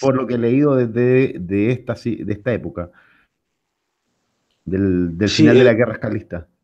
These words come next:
Speaker 1: y de la
Speaker 2: ¿te
Speaker 1: abolición
Speaker 2: sonará?
Speaker 1: de los fueros.
Speaker 2: Reclus, ¿te sonará?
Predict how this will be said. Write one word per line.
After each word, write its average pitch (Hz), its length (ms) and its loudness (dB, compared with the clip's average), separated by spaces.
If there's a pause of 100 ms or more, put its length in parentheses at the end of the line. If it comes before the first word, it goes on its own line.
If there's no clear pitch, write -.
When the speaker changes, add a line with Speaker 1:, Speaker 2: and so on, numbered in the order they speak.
(200)
Speaker 1:
y 95 100 -8
de 95 140 -2
la 95 200 -2
Speaker 2:
¿te 98 140 4
Speaker 1:
abolición 101 180 4
Speaker 2:
sonará? 117 220 2
Speaker 1:
de 98 60 -4
los - 80 -16
fueros. 85 240 -10 (1160)
Speaker 2:
Reclus, 135 440 2
¿te 147 120 2
sonará? 131 420 2